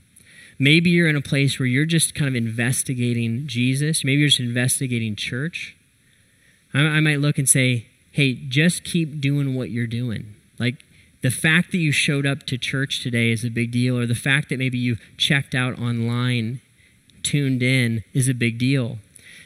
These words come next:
Maybe you've been watching online. Maybe this is the time to actually show up to the building, right? You've been looking online for long enough. Come on in. We'd love to have you. Make it a priority to keep chasing down that road.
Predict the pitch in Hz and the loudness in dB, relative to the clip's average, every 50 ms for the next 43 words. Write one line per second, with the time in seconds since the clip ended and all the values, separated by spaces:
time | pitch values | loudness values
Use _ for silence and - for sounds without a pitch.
0 | - _ 127 139 151 165 170 151 151 156 151 147 143 143 143 143 - - 151 139 | -6 _ 4 6 6 6 4 4 2 2 2 2 2 2 2 2 2 2 2 0
1 | 139 139 139 139 135 143 160 190 185 160 151 - 175 156 143 143 131 - - 139 | 2 2 2 2 2 2 2 2 2 2 2 2 2 0 0 0 0 0 -2 0
2 | 139 139 131 - - 123 131 139 - - - 156 143 131 - - 143 135 127 120 | 0 0 -2 -2 -2 -2 -2 -2 -2 -6 -4 -4 -4 -2 -2 -4 -2 -2 -4 -4
3 | - - 139 117 113 104 113 110 107 104 98 67 - 123 - - - - - - | -4 -6 -6 -6 -4 -4 -4 -4 -4 -4 -6 -8 -10 -12 -14 -20 -20 -20 -20 -20
4 | - - - - _ _ - 135 139 131 131 127 127 131 131 127 135 143 - 170 | -20 -20 -20 -20 _ _ -2 0 2 2 2 2 2 0 2 2 2 2 2 2
5 | 151 143 139 139 135 131 127 135 131 123 - 135 123 123 120 117 120 123 120 120 | 2 2 0 0 0 0 0 0 0 -2 -2 -4 -2 -2 -2 0 0 0 0 0
6 | 120 120 120 117 - - - _ - - 160 151 160 151 151 147 143 139 127 120 | 2 2 2 0 0 -4 -12 _ -6 -2 0 0 2 2 2 2 2 2 2 0
7 | 104 98 98 95 - - 123 127 131 135 135 135 135 123 123 120 117 120 120 120 | -2 -2 -4 -6 -4 -2 2 2 2 2 2 2 0 0 0 0 0 0 -2 -4
8 | 110 101 87 - 101 - _ _ _ _ _ _ _ _ _ _ _ _ _ - | -4 -6 -6 -8 -10 -14 _ _ _ _ _ _ _ _ _ _ _ _ _ -20
9 | - - - - - - - - _ _ _ _ _ _ _ _ _ _ _ _ | -20 -20 -20 -20 -20 -20 -20 -20 _ _ _ _ _ _ _ _ _ _ _ _
10 | _ _ _ - 135 156 170 185 185 - 202 175 160 - - - 170 147 147 151 | _ _ _ 2 4 6 6 6 6 4 4 2 2 0 -2 -2 -2 0 2 2
11 | 156 151 151 139 127 127 - - - - 165 165 - - - - - 170 165 165 | 2 2 2 2 0 -2 -2 -2 0 0 0 0 0 0 -2 0 2 2 2 2
12 | - - 165 151 139 135 127 123 120 120 120 117 113 110 104 85 107 113 120 123 | 2 0 0 0 0 0 0 -2 -2 -2 -2 -2 -2 -2 -2 -4 -4 -4 -4 -4
13 | 110 95 90 87 | -4 -6 -8 -10